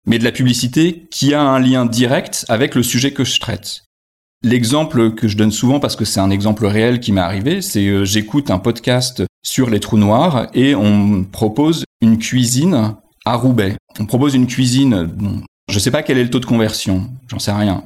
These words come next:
mais j'imagine qu'il doit pas être très, très élevé quand on essaye de vendre des cuisines sur des trous noirs.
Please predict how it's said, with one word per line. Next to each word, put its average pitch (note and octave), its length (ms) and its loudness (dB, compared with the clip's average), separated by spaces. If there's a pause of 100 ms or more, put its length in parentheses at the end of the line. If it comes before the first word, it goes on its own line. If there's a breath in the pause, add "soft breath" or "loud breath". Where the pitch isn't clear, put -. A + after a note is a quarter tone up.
mais F#2 420 0
j'imagine G#2 480 2
qu'il G2 220 -4
doit F#2+ 180 -4
pas A#2 100 0
être A2+ 120 -4
très, - 200 -4
très A2 280 -2
élevé A2+ 280 0
quand A2+ 120 -6
on F#2+ 340 -2
essaye G2+ 220 0
de A2+ 80 2
vendre A2 180 2
des F#2+ 100 0
cuisines G#2+ 320 0
sur G2 160 -6
des D#2 100 -4
trous - 160 -4
noirs. D#3 320 0